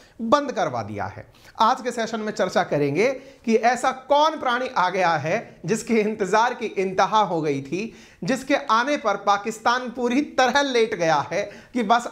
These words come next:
आप आ गए हैं तो समझिए कि हम आपके सम्मान में बिल्कुल न्यौछावर हैं, कुछ तो, कुछ तो दे जाओ,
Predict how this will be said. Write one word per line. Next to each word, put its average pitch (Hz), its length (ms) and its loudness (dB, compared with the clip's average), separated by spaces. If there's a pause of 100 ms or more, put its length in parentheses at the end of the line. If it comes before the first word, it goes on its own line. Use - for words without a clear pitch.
आप 214 360 2
आ 214 160 4
गए 254 200 0
हैं 247 220 -2
तो 247 80 -2
समझिए 226 480 0
कि 226 100 -4
हम 202 200 0
आपके 202 260 0
सम्मान 202 600 0
में 240 180 -4
बिल्कुल 285 360 0
न्यौछावर 190 600 0
हैं, 190 300 -6 (360)
कुछ - 340 -2
तो, 277 160 4
कुछ - 500 -8
तो 262 140 4
दे 160 200 -2
जाओ, 160 380 0